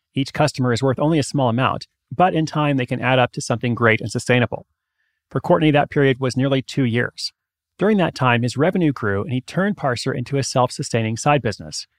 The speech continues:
He knows that each month he'll have revenue coming in. He doesn't have to constantly chase new customers. As of right now, Parser is generating monthly income in the low five-figure mark,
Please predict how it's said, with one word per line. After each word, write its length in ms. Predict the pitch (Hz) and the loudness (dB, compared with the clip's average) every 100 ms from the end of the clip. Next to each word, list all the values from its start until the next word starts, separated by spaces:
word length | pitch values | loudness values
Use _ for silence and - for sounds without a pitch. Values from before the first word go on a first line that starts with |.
| _ _ _ | _ _ _
He 120 | - | 0
knows 240 | 123 180 160 | 2 4 2
that 140 | 139 | 0
each 200 | 156 - | -4 -2
month 140 | 139 | -4
he'll 120 | 147 117 | -2 0
have 200 | 131 127 | 0 2
revenue 280 | 120 120 | 0 0
coming 280 | 120 123 117 | -2 -2 0
in. 240 | 143 117 - _ _ _ | 2 0 -2 _ _ _
He 60 | |
doesn't 180 | 120 131 | -2 0
have 120 | 131 | 0
to 60 | 127 | -2
constantly 460 | - 120 - 127 120 | -2 -2 0 -4 -4
chase 320 | - 107 - | -2 -2 -2
new 80 | 107 | 0
customers. 640 | 127 135 113 85 - - _ _ _ _ _ _ - | 0 0 -2 -12 -14 -18 _ _ _ _ _ _ -2
As 160 | 208 220 | 0 4
of 80 | |
right 180 | 185 175 | 4 4
now, 220 | 151 139 | 4 4
Parser 360 | 127 165 185 185 | 4 0 2 0
is 80 | 156 | 2
generating 380 | 151 147 135 123 | 2 4 2 2
monthly 320 | 156 - 151 | 0 0 2
income 380 | 127 - 127 135 | 0 2 0 0
in 80 | |
the 120 | 117 117 | 0 2
low 240 | 131 151 | 2 2
five-figure 580 | - 127 135 - 127 110 | 0 0 0 -2 -2 -2
mark, 360 | 104 85 - | -4 -6 -14